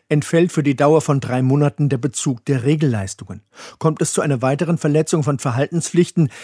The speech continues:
werden die A L G zwei Bezüge komplett gestrichen,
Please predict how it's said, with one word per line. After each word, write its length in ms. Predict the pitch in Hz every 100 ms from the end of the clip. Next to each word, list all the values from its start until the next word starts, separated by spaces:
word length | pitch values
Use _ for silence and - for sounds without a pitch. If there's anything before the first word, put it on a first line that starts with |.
| - -
werden 240 | 156 156 151
die 160 | 160
A 160 | 160 147
L 80 | 151
G 140 | 147
zwei 340 | - 147 143
Bezüge 460 | 147 151 - 160 151
komplett 560 | - 165 156 165 190 -
gestrichen, 520 | 135 - 139 143